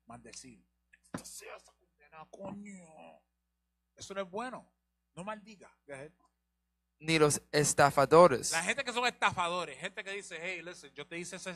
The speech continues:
Speaker 1: ese servicio, tú vas a tener que pagar doble porque tú no me pagaste ayer."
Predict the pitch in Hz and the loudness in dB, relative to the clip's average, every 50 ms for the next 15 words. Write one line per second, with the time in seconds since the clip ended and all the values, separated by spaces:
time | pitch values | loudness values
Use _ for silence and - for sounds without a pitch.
0 | 175 185 175 170 - 190 - 214 208 202 190 190 175 - 202 190 - - 165 160 | -12 -14 -14 -16 -18 -18 -18 -18 -18 -18 -18 -18 -18 -16 -18 -18 -18 -18 -20 -20
1 | 165 170 - - 175 175 175 - 170 _ - 175 175 175 180 175 - 185 190 190 | -20 -20 -20 -20 -20 -20 -20 -20 -20 _ -12 -8 -8 -8 -8 -8 -6 -4 -4 -4
2 | - 143 127 - - - 127 - 127 131 139 143 151 - 165 160 170 - - 185 | -6 -10 -16 -16 -16 -18 -20 -20 -20 -20 -20 -20 -18 -16 -16 -16 -16 -16 -18 -18
3 | 185 180 180 156 - | -16 -14 -16 -16 -16